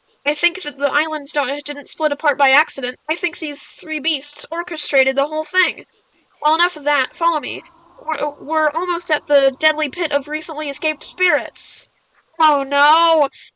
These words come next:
No, I must save him! Oh, no! Oh, God. He's gonna die. The f-, poor frog. Stop it. Oh, God. Are you enjoying your tour so far?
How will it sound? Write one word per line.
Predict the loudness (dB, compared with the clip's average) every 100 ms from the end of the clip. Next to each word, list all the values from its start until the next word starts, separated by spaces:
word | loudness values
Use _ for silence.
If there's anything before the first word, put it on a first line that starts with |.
| 6
No, | 6 8 6
I |
must | 4 2 4
save | 4 4
him! | 2 2 2 0 -4 -12 _ _ _ _ _ _ _ _ -6
Oh, | -2 2 2 2 -2 -10 -4 0 4
no! | 4 4 2 -2 -4 -2
Oh, | 0 2 -2 -4
God. | -8 -6 -6 -8
He's | -10 -14
gonna | -12 -12
die. | -10 -10 -10 -10 -12 -16 _ _ _ _ _ _ _ _ -20 _ _ -20 -10
The |
f-, | -10 -10 -20 _ _ _ -4
poor | 0 2
frog. | 0 -4 -2 -2 -2
Stop | -4 -4 -2 -2
it. | -4 -6 -8 _ _ _ _ _ _ _ _ _ _ _ _ _ _
Oh, | -2
God. | 0 -4 -6 -8 _ _ _ _ _ _ _ _ _ _ _ _ _ _ _ _ _ _ -2
Are |
you | 0 0
enjoying | -2 -2 0
your | -2
tour | 0 0
so | 2 0
far? | 4 4 4